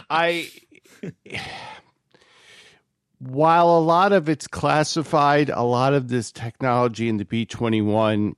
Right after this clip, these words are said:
Speaker 1: we've already seen in the B two. And across the, you know, across the globe, you know, China has,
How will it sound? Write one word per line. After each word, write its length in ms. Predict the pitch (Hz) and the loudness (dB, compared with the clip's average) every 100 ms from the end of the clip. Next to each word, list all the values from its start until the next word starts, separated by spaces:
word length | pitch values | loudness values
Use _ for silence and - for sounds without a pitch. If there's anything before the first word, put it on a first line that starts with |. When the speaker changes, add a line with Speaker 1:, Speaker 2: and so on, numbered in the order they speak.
| - | -8
Speaker 1:
we've 180 | 123 | -4
already 240 | 127 127 117 | 0 0 0
seen 320 | - 139 127 | -6 -4 -2
in 140 | 117 | -2
the 60 | 104 | -4
B 220 | 101 104 | -6 -10
two. 400 | 92 - 78 - - _ _ - _ _ _ - | -10 -12 -12 -14 -20 _ _ -20 _ _ _ -6
And 500 | 117 110 113 101 - | -2 0 0 -2 -6
across 460 | - - 135 117 - | -12 -4 0 0 0
the, 360 | - 127 110 - | -6 -8 -6 -6
you 160 | 127 | 0
know, 240 | 113 110 104 | 2 2 0
across 460 | 113 - 131 117 | -4 0 0 0
the 120 | - 110 | -2 -2
globe, 600 | 110 107 110 107 98 - | 0 2 2 2 0 -8
you 140 | 104 104 | -6 -2
know, 180 | 104 | -2
China 560 | 104 - 135 131 127 113 | -2 -2 -2 0 0 -2
has, 380 | 110 113 98 | -4 -6 -8